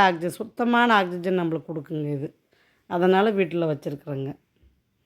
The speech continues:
இது வீட்டுல வச்சாலும் நல்லதுன்னு சொன்னாங்க. அதனால வச்சிருக்கிறேங்க. இப்ப மணி பிளான்ட் எப்படி வீட்டுல வச்சா நல்லதுன்றாங்களோ, அந்த மாதிரி இதுவுமே நல்லதுன்னு சொல்றதுனால,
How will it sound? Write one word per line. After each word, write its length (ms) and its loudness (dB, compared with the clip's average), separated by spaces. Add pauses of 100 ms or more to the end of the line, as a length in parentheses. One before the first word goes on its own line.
(300)
இது 100 0
வீட்டுல 360 4
வச்சாலும் 460 4
நல்லதுன்னு 480 4
சொன்னாங்க. 540 0
அதனால 440 -4
வச்சிருக்கிறேங்க. 680 -4 (2500)
இப்ப 200 -8
மணி 220 6
பிளான்ட் 340 2
எப்படி 260 2
வீட்டுல 280 0
வச்சா 240 0
நல்லதுன்றாங்களோ, 720 2
அந்த 180 2
மாதிரி 260 2
இதுவுமே 380 0 (100)
நல்லதுன்னு 500 0
சொல்றதுனால, 580 -2